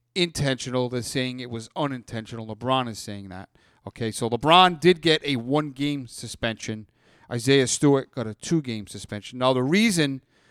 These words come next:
for the one-game suspension through the N B A, the, the terminology they used, which you didn't like, "I'm gonna, I'm gonna say it and then switch it up." The terminology they used for the one-game suspension for LeBron was for, quotations,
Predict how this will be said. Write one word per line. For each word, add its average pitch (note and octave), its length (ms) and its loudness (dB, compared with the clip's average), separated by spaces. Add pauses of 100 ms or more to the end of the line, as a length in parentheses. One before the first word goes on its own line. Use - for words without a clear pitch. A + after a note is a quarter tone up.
(140)
for C#3 180 2
the B2+ 80 4
one-game D3+ 460 2
suspension A#2 680 -8 (320)
through A#3 220 8
the G3+ 160 2
N E3 100 2
B C#3+ 220 2
A, B2 260 0 (300)
the, D3 100 -14
the C#3 140 -8
terminology F#3+ 760 6
they C#3+ 120 2
used, B2+ 500 0 (260)
which B2 160 -4
you C#3+ 80 4
didn't D3 220 4
like, C3 240 2 (140)
"I'm B2 140 -2
gonna, A2+ 180 -8 (160)
I'm C3+ 100 -2
gonna C3 100 -6
say E3+ 280 6
it - 20 2
and C3+ 80 -2
then C3 80 -6
switch - 320 -4
it C3 80 -2
up." A#2+ 240 2 (460)
The B2+ 100 0
terminology F#3 680 6
they D3 120 2
used C#3 500 2 (380)
for B2+ 140 -6
the B2 80 4
one-game C#3+ 360 2
suspension C3 520 -6
for A#2+ 120 -6
LeBron B2 520 0
was B2 200 -8
for, D3 680 8
quotations, C3+ 800 0